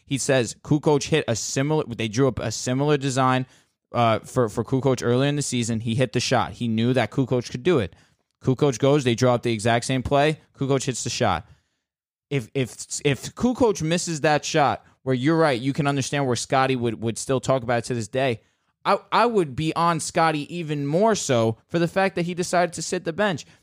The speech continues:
You decided to sit the bench. You watched your team lose after you, you know, you carried them as the number one all season long, and you decided to put yourself over the team and had them lose.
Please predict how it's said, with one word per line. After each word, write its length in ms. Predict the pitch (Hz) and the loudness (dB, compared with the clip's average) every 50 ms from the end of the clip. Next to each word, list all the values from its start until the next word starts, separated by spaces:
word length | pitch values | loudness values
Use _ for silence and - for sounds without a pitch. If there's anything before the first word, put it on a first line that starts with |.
| _ _ _ _ | _ _ _ _
You 240 | - 156 170 214 220 | -4 0 0 0 0
decided 460 | 175 180 196 - - 196 190 180 165 - | 0 -2 -2 2 2 2 2 2 0 -2
to 80 | 156 | -6
sit 220 | 147 - 185 175 - | -2 -2 -2 -2 -2
the 80 | 170 | 0
bench. 320 | 139 165 156 131 110 - - | 0 0 0 0 -2 -6 -8
You 200 | 131 151 196 208 | -4 -4 -2 -2
watched 480 | 170 156 180 180 170 151 - - - | 2 2 4 4 4 2 -2 -4 -2
your 160 | 143 160 185 | 0 0 0
team 360 | 175 - - 185 180 175 165 160 | 0 -2 -4 -4 -2 -2 0 2
lose 360 | 165 165 139 113 104 - - _ _ _ | 2 2 2 2 0 -4 -8 _ _ _
after 320 | - 127 123 110 - 127 | -2 -2 -2 -2 -2 -2
you, 320 | 127 123 139 170 196 180 - _ _ _ _ | -2 0 0 0 0 -2 -4 _ _ _ _
you 140 | 135 139 139 | -2 0 2
know, 140 | 123 117 | 2 2
you 200 | 120 120 131 160 | 2 2 0 -2
carried 420 | 151 - - 175 170 170 165 160 131 | -2 -2 0 2 4 4 2 2 2
them 160 | 147 143 143 | 2 2 2
as 140 | 135 135 127 | 2 0 0
the 80 | 131 131 | 0 0
number 220 | 135 143 143 135 | 0 0 0 0
one 220 | 131 131 120 107 - | 0 0 0 0 0
all 200 | - 131 135 143 | 2 2 2 2
season 420 | 139 - - 139 131 131 135 135 | 2 0 -4 -4 -2 -2 -2 0
long, 260 | 131 127 117 98 90 - _ _ _ _ _ _ _ _ _ _ | 0 0 0 0 -2 -6 _ _ _ _ _ _ _ _ _ _
and 320 | - 131 131 127 120 - 127 | 0 0 0 0 0 -2 0
you 300 | 147 165 180 180 - - _ _ _ _ _ _ | 2 2 2 0 -2 -6 _ _ _ _ _ _
decided 480 | 120 135 139 - - 151 143 131 123 110 | _ -4 -2 2 2 2 2 2 0 -2
to 120 | - 127 | -4 -2
put 200 | 113 - 175 165 | 0 0 0 2
yourself 480 | 147 160 165 - - 160 143 127 - - - | 0 0 -2 0 2 2 2 2 0 0 0
over 220 | 147 147 147 151 | 0 2 2 0
the 120 | 131 131 | -2 -4
team 400 | 117 - - 147 135 120 110 98 - _ _ - | -6 -6 -4 -2 -2 -2 -4 -6 -10 _ _ -8
and 100 | 120 117 | -2 0
had 220 | 127 131 123 107 | 0 0 0 0
them 160 | 120 120 113 | -4 -4 -2
lose. 360 | 113 123 117 104 87 82 - | 0 0 0 0 0 -4 -8